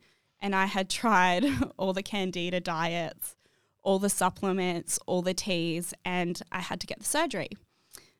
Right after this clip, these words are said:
So I got the surgery, and it helped me. It really did help me for a period of my life. Um, but they also gave me notice that, look, normally people with endometriosis,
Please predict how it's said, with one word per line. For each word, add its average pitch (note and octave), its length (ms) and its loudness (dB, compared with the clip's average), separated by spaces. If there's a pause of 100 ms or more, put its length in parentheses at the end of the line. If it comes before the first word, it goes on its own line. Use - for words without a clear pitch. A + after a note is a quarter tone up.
(280)
So G#3+ 120 -2
I G#3+ 100 6
got C4 220 0
the D#4+ 60 0
surgery, G3+ 840 2
and G3 640 2 (180)
it - 160 -6
helped - 400 -6
me. F#3+ 400 -6
It F#3+ 80 -10
really F#3+ 260 0
did F#3 140 -4
help F#3 220 -6
me G3+ 340 -6
for F3+ 160 -4
a F3+ 60 -4
period F#3 300 -6
of F#3+ 100 -6
my F3+ 120 -4
life. F#3+ 440 0 (480)
Um, F#3 480 2 (500)
but - 180 -2
they F#3+ 200 2
also F#3+ 300 -2
gave F3+ 320 0
me F3+ 140 0
notice F#3 680 -2 (260)
that, - 460 -4 (480)
look, - 260 -6
normally G#3 380 0
people G3 280 -6
with F3+ 140 -8
endometriosis, F#3 1160 -2